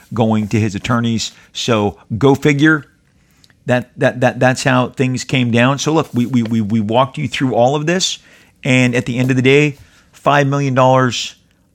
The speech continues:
uh, was paid from McFarlane to, uh, Tony Twist in that settlement. Uh, he had,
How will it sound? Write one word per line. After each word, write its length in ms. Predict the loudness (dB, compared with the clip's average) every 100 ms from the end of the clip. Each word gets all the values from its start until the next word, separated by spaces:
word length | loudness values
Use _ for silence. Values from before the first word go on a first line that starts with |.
| -2
uh, 260 | 0 0 0
was 280 | -2 -4 -6 _ _ _ _ _ _ _ _ _ _
paid 240 | 0 0
from 220 | 0 -2 -2
McFarlane 640 | -2 0 0 0 -2 -6 _
to, 440 | -2 2 2 0 -6 _ _ _ _ _ -4
uh, 380 | -2 0 -2 -8 _ -6
Tony 240 | -2 -2
Twist 300 | -2 -4 -4
in 60 | -2
that 160 | -2
settlement. 400 | -2 -2 0 -2 -6 _ _ _ _ _ _ _ _ _ _ _ _ _ _ _ -20 _ _ _ _ -2
Uh, 240 | 0 0
he 300 | -4 -2 2
had, 380 | 4 4 2